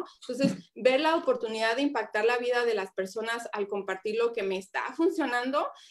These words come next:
para mí ha sido la clave, ¿sí? El ser yo, sin filtros y auténticamente, y muchas veces tenemos miedo de eso.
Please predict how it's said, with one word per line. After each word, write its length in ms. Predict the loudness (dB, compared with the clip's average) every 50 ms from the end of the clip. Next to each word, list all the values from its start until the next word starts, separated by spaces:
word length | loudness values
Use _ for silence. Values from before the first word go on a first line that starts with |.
| -20 _ -2
para 200 | 0 2 2 2
mí 120 | 0 0 -2
ha 80 | -2
sido 500 | -2 -4 -2 0 2 2 4 2 2 0 -2
la 160 | -4 -4 -2
clave, 440 | 0 2 2 2 2 0 -2 -4 _ _
¿sí? 320 | -8 -6 -4 -4 -4 -4 0
El 220 | 2 2 2 0
ser 480 | 0 2 2 4 4 4 2 0 -2 -4
yo, 600 | 2 4 4 6 6 4 2 0 0 -2 -4 -6 _ _ -20 -10
sin 360 | -6 -6 -4 -4 -4 -6 -2
filtros 520 | 0 0 2 2 0 0 -2 -4 -4 -2 0
y 40 |
auténticamente, 920 | -2 -2 0 -2 -6 -6 -4 -8 -10 -10 -8 -8 -6 -6 -6 -6 -4 -6 -6
y 20 |
muchas 240 | -6 -4 -4 -4 -4
veces 220 | -4 -4 -6 -6
tenemos 340 | -6 -6 -6 -6 -8 -8 -8
miedo 380 | -8 -8 -8 -8 -6 -4 -4 -4
de 220 | -2 -2 -4 -4
eso. 360 | -6 -8 -10 -10 -10 -10 -14